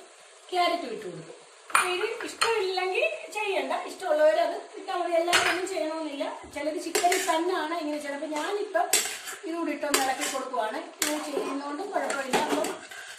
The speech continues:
ഏ, ഇച്ചിരി കൊഴുപ്പൊക്കെ കൂടുതൽ കിട്ടും, അതുകൊണ്ടാണ്. പിന്നെ ഇതിനകത്ത് അണ്ടിപ്പരിപ്പൊക്കെ അരച്ച് ചേർക്കുന്നുണ്ട്. അപ്പൊ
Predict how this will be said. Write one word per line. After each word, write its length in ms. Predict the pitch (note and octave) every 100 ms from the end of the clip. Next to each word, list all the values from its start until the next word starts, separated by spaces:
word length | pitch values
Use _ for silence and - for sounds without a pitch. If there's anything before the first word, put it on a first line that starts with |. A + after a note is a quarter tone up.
| - -
ഏ, 100 | C#4+ C#4
ഇച്ചിരി 180 | D4 D4+
കൊഴുപ്പൊക്കെ 500 | D4+ D4+ D#4+ D4+ D4+ - - -
കൂടുതൽ 260 | C#4 C#4+ D4
കിട്ടും, 280 | - D4+ D#4 - - -
അതുകൊണ്ടാണ്. 460 | C4+ C#4 C4+ B3 D4+ - D4
പിന്നെ 260 | C#4+ D#4 E4+ D4+
ഇതിനകത്ത് 360 | D4 D#4 D4+ C#4
അണ്ടിപ്പരിപ്പൊക്കെ 640 | C#4+ D#4+ E4 E4 D#4 D4 C4
അരച്ച് 240 | B3+ - C4
ചേർക്കുന്നുണ്ട്. 400 | B3 A#3+ A#3+ C4
അപ്പൊ 100 | C4+